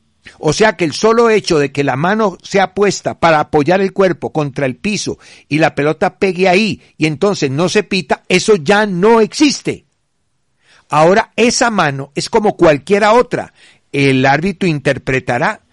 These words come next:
si el jugador quiso o no, de acuerdo a su criterio, agrandar el cuerpo o no. Si la posición es natural o no, entró como cualquiera otra mano.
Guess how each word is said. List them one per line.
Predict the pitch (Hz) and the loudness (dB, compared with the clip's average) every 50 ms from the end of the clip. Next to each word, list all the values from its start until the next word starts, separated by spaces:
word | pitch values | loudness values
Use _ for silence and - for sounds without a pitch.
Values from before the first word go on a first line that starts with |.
| _ _ - _ | _ _ -20 _
si | - - - 156 147 | -14 -6 -2 -2 -2
el | 139 | -2
jugador | - 123 139 131 147 165 160 139 - | 0 0 0 2 2 0 0 -2 -4
quiso | - 226 247 240 - - 254 240 220 196 | -2 0 0 0 2 4 4 4 6 4
o | 170 | 2
no, | 151 147 156 180 240 - - _ | 2 2 2 2 2 0 -4 _
de | - 120 113 | -10 -8 -8
acuerdo | 104 - - 131 123 131 170 | -8 -4 -4 -4 -2 -2 -4
a | 156 | -4
su | - 202 202 165 | -4 -4 -6 -4
criterio, | 233 240 254 240 - 269 240 214 190 185 202 233 285 320 - _ _ _ _ - - - - | -4 -4 -4 -4 0 2 4 4 4 2 0 -4 -4 -6 -8 _ _ _ _ -20 -20 -12 -6
agrandar | - 151 160 139 156 151 147 143 139 156 165 165 180 | -2 -2 -2 0 -2 -4 -2 -2 -2 -2 0 0 0
el | 180 - | -4 -2
cuerpo | - 190 180 170 165 - 180 170 | 0 -2 0 -2 -2 -2 -2 -2
o | 143 143 | -2 -2
no. | 202 262 247 - - _ _ _ _ _ _ _ _ _ _ _ _ _ _ _ _ _ _ _ _ _ _ _ _ _ _ _ _ _ _ _ _ _ | -4 -8 -10 -12 -16 _ _ _ _ _ _ _ _ _ _ _ _ _ _ _ _ _ _ _ _ _ _ _ _ _ _ _ _ _ _ _ _ _
Si | - - - 180 | -12 -4 -2 0
la | 180 190 170 - | 2 2 2 2
posición | - 185 151 - 165 131 170 190 208 | 0 -2 0 0 -2 -2 -2 -2 -2
es | 220 214 | -2 -4
natural | 214 220 214 208 - - 175 160 175 202 226 226 - | -2 -2 -2 -2 0 0 0 2 2 2 0 -2 -2
o | - 180 190 196 | 0 2 2 2
no, | 214 240 214 - - | 2 2 0 0 0
entró | 151 147 147 - 185 190 - | -4 -4 -4 -2 -4 -2 -2
como | 208 214 208 196 - | -2 -2 -2 -2 0
cualquiera | - 185 190 175 170 160 - - 196 233 240 240 233 226 - _ | 2 4 4 4 4 2 -2 -4 0 2 2 2 2 0 -2 _
otra | - 180 208 202 - - 208 190 175 | 0 0 0 0 0 -2 -2 -2 -2
mano. | 180 208 214 220 214 190 135 98 - | 0 0 0 0 0 -2 -4 -4 -8